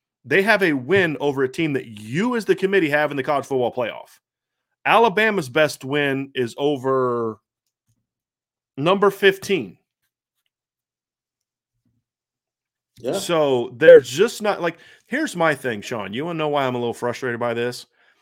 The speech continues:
Speaker 1: As long as I can point to your criteria and, and apply it consistently,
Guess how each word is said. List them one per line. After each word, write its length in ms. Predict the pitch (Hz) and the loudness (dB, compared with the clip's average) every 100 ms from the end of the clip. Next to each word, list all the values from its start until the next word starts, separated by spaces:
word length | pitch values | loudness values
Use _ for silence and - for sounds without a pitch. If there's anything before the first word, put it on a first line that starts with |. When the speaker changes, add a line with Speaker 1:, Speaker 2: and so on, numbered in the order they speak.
| _ _ _ - | _ _ _ -4
Speaker 1:
As 240 | 156 131 | -2 -2
long 400 | 156 160 240 277 208 | -4 0 0 0 -4
as 140 | 143 | -2
I 160 | 147 165 | -2 -4
can 260 | 160 123 | -6 -10
point 420 | - - 170 175 | -10 -4 -4 -4
to 100 | - 151 | -8 -8
your 140 | 139 | -8
criteria 840 | 135 139 113 - 120 78 55 - _ _ _ _ _ - | -6 -8 -6 -6 -8 -8 -14 -18 _ _ _ _ _ -4
and, 180 | 135 131 | -4 -2
and 120 | 147 135 | -2 -4
apply 460 | - - 190 208 | -6 -4 2 2
it 180 | 226 - | 2 -4
consistently, 1120 | - 143 127 - 208 202 - - 98 - 127 | -8 -8 -8 -6 -6 -6 -12 -14 -16 -18 -20